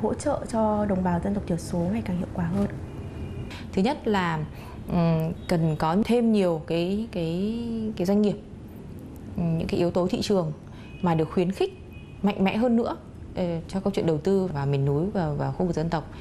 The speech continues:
Speaker 2: Mong muốn thứ hai là, ừm, bản thân các doanh nghiệp ấy cũng sẽ nhìn nhận, ừm, cái việc mà hỗ trợ, ờ, đồng bào dân tộc thiểu số, ờm, cho những cái sinh kế bền vững thì không chỉ nhìn họ như là một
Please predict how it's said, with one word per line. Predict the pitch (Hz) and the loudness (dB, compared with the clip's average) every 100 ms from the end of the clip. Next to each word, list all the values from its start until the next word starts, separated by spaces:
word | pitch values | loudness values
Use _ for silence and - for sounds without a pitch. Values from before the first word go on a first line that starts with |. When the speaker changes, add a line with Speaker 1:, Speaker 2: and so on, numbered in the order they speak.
| - - | -12 -2
Speaker 2:
Mong | 185 196 | 4 4
muốn | 170 | 4
thứ | 175 | 4
hai | 196 214 202 | 2 4 2
là, | 175 156 147 - - - - | 2 -2 -4 -8 -10 -8 -2
ừm, | 160 160 | 0 2
bản | 165 139 | 2 4
thân | 196 | 4
các | 247 | 2
doanh | 240 214 | 2 4
nghiệp | 202 - | 4 2
ấy | 233 - - - | -6 -10 -10 -2
cũng | 185 | 0
sẽ | 208 | 2
nhìn | 226 233 170 | 4 4 4
nhận, | 185 - - | 2 -2 -4
ừm, | 151 147 143 | -2 0 0
cái | 156 156 160 185 220 | 0 2 2 2 2
việc | 220 208 - | 2 2 2
mà | 147 | -2
hỗ | 139 - | -2 -2
trợ, | - 247 - - | -2 -2 -2 -2
ờ, | 143 143 143 | 0 0 0
đồng | 139 | 0
bào | 143 | 0
dân | 135 175 | 0 -2
tộc | 160 | 0
thiểu | 135 | -2
số, | - 143 139 202 - - - - - | -2 0 0 -2 -6 -12 -12 -12 -4
ờm, | 156 147 147 139 143 143 143 | 0 0 2 0 0 -2 0
cho | 180 | 0
những | 180 | 2
cái | 170 | 0
sinh | 190 175 | 0 0
kế | 160 | 2
bền | 170 | 2
vững | 156 208 285 - - - - | 0 -2 -6 -10 -16 -16 -4
thì | 175 160 151 147 143 139 | 0 4 4 2 2 0
không | 135 214 214 | 0 2 2
chỉ | 175 | 2
nhìn | 139 160 156 | 2 2 2
họ | 185 - - | 0 0 2
như | 190 233 214 | 4 4 4
là | |
một | 170 | 2